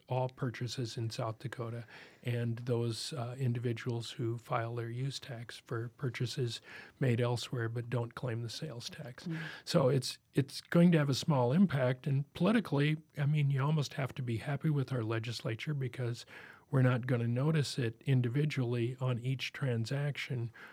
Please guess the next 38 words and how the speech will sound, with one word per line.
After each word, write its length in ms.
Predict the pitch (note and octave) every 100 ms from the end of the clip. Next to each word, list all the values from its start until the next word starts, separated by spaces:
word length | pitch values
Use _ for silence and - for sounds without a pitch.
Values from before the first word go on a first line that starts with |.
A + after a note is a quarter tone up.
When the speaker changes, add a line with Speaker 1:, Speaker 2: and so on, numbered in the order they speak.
| - _
Speaker 1:
where 380 | C#3 B2 B2 A#2+
if 180 | C3 B2
you 100 | C#3
wanted 320 | B2 B2+ A#2+
re-election, 680 | A#2+ A#2 A2+ D3 - - A#2+
you'd 180 | A#2 A2+
want 400 | A#2+ A#2 A2+ -
something 340 | - A#2 B2
you 140 | A#2 A2+
could 180 | A#2+ A2+
say, 280 | B2+ A#2+ C#3
"Look 220 | E3 F3
at 100 | D#3
what 160 | D3
I 180 | D3 C#3
did 300 | C3+ B2 A2+
for 160 | - A#2+
you." 300 | G#2+ G#2 G#2 -
Speaker 2:
Right. 240 | F3 F3 D#3+ -
Speaker 1:
And 220 | B2 A#2
you 100 | A#2+
see 280 | - - B2+
it 80 | B2
every 220 | B2 A#2+
time 280 | A2+ A#2+ A2+
you 100 | A2
make 240 | G#2+ G#2
a 40 | A#2
purchase, 500 | - G#2+ - A#2+ -
or 280 | A2 A2+ A2+ -
in 140 | A#2
the 80 | A2+
case 360 | - A#2 A2
of 260 | - A2 A#2+
the 180 | A#2 A2+
property 420 | - C#3+ - B2+
tax 400 | - B2 A2 -
reduction, 540 | A2+ A2 A2 - A#2